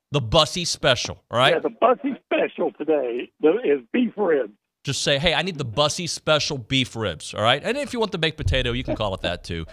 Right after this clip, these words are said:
Speaker 1: They've been around this community for twenty-two years, seventeen oh one South Texas Avenue in Bryan. Without a doubt, the what?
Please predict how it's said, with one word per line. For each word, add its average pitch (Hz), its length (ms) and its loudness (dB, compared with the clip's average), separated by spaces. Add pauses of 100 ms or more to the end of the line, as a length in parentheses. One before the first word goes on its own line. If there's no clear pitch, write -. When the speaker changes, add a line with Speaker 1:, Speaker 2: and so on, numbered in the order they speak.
(240)
Speaker 1:
They've 160 100 -4
been 185 80 2
around 165 160 2
this 156 140 -6
community 143 260 -2
for 117 120 -8
twenty-two 127 380 -4
years, 101 260 -4
seventeen 185 460 -2
oh 170 60 0
one 127 240 0
South 175 300 -2
Texas 143 320 -6
Avenue 131 300 -2
in 139 240 -8
Bryan. 120 280 0
Without 117 300 0
a - 20 -4
doubt, 147 240 0
the 85 60 -12
what? 277 560 4